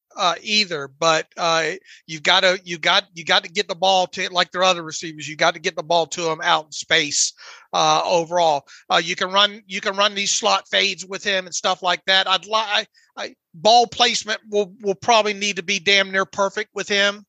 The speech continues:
when it comes to some of these slot fades more towards the sidelines, you know, uh, overall. I don't, I don't think that's a specialty of his overall, and, and you're probably not gonna see a lot of that.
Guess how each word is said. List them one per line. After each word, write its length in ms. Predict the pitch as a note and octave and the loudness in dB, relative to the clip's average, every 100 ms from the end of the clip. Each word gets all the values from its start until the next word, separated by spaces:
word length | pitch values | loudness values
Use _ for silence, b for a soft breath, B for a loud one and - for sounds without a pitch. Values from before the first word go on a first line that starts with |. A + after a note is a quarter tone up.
| _ b b | _ b b
when 120 | - F3 | -6 -4
it 120 | - | -2
comes 320 | G3 F#3+ E3+ | -2 -2 -2
to 300 | G3+ F#3 F3+ | 2 4 2
some 240 | F3+ - F#3 | 0 -4 -4
of 40 | |
these 160 | F#3 F3+ | -4 -4
slot 380 | - F#3+ F#3+ - | 2 2 2 2
fades 340 | F#3 F#3+ D#3 | 2 2 -4
more 180 | F3 F3+ | -10 -10
towards 380 | - G3 F#3 D#3+ | -8 -6 -6 -2
the 60 | |
sidelines, 1000 | E3+ - F#3 F#3 F3+ G3 G#3 G#3 G#3+ - - _ - | 0 2 4 2 0 0 0 -2 -10 -12 -14 _ -8
you 80 | |
know, 300 | F3+ F#3 G3 G3 _ b b b b | -2 -2 -2 -8 _ b b b b
uh, 220 | G3 F#3 G3 | 2 2 4
overall. 580 | F#3 F3+ F#3+ G3 G3+ - G3 | 0 2 4 4 2 0 0
I 120 | E3+ | 0
don't, 80 | F3+ | 2
I 40 | F3 | -2
don't 180 | F3+ | -4
think 140 | F#3+ F3+ | -6 -4
that's 180 | F3 - | -4 -4
a 60 | |
specialty 640 | D#3 - E3+ - F3 G#3+ G3 | -4 0 0 0 -4 -4 -2
of 120 | F#3 | -2
his 540 | F#3 F#3+ G3+ G#3 - - - | 0 0 0 -4 -8 -10 -4
overall, 580 | G3 F3 F3+ G3 G#3 G#3 | -4 0 4 4 4 2
and, 260 | E3+ E3+ | -2 -4
and 240 | F#3 E3 E3+ | -6 -6 -6
you're 100 | D#3 | -6
probably 240 | F#3 F3+ | -2 -2
not 160 | F3+ F3+ | -2 -2
gonna 100 | E3 | -4
see 220 | - G#3 | -4 -2
a 60 | D#3+ | -2
lot 320 | D#3 F3 F3+ | 2 2 4
of 80 | F3+ | 4
that. 240 | F#3+ F#3 | 2 0